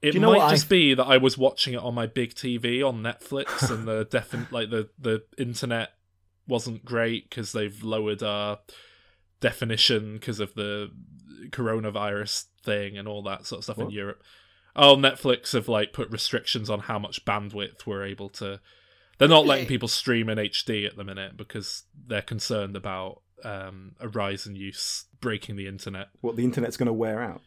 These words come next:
Speaker 1: Like, it, the, the bandwidth's needed for N H S stuff and so on, apparently.
Speaker 2: What are they fucking N H S doing with the in-,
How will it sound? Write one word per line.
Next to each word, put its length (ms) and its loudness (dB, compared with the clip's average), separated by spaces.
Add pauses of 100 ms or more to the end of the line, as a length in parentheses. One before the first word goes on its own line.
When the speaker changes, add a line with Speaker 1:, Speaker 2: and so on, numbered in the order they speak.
Speaker 1:
Like, 300 4
it, 200 -4
the, 180 -4
the 160 -6
bandwidth's 680 0
needed 340 -6
for 320 -8 (220)
N 120 -4
H 220 -8
S 160 -6
stuff 400 -8
and 100 -14
so 220 -10
on, 160 -18 (500)
apparently. 500 -2
Speaker 2:
What 80 -8
are 40 -16
they 60 0
fucking 500 -2
N 120 2
H 200 0
S 160 2
doing 220 0
with 120 -4
the 120 -4
in-, 120 -6